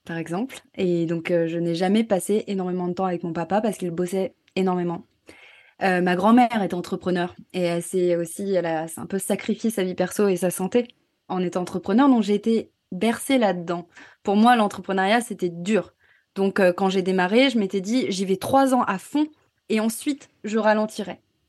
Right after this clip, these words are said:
Quand j'ai compris qu'en fait, déjà, c'était possible de fonctionner autrement, mais aussi que la société nous valorisait le travail qui était, le travail dur, la labeur, et que c'est pour ça aussi que je ne me mettais pas de limites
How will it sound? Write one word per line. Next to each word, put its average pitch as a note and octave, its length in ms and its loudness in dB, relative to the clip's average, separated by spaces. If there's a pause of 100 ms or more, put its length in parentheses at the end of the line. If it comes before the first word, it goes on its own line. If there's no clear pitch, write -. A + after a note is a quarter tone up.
(500)
Quand A3 140 2
j'ai A3+ 140 6
compris C#4 500 4 (100)
qu'en G3 160 -2
fait, A#3+ 420 0 (320)
déjà, G3+ 300 0
c'était G3 240 -2
possible A3 340 -2
de G3+ 80 -2
fonctionner G3 360 -4
autrement, G#3 480 -2 (640)
mais G3+ 280 -2
aussi C4+ 420 0
que A3 80 -2
la F#3 120 0
société B3+ 760 -2 (100)
nous G3 400 0
valorisait A#3+ 560 4
le G3+ 160 -2
travail G3 320 -2
qui G3 120 -8
était, F#3 520 -4 (140)
le G3+ 80 -12
travail F#3+ 280 0
dur, A3 400 -2 (140)
la F#3 140 2
labeur, F#3+ 500 2 (400)
et F3 80 -8
que F#3+ 100 -2
c'est F3+ 140 -2
pour - 200 -6
ça C4 260 4
aussi G#3 280 -2
que A3 120 -2
je F#3+ 100 -2
ne F#3 100 0
me F#3 160 -2
mettais F#3 300 -2
pas F3 140 0
de E3+ 180 -10
limites G3 480 -2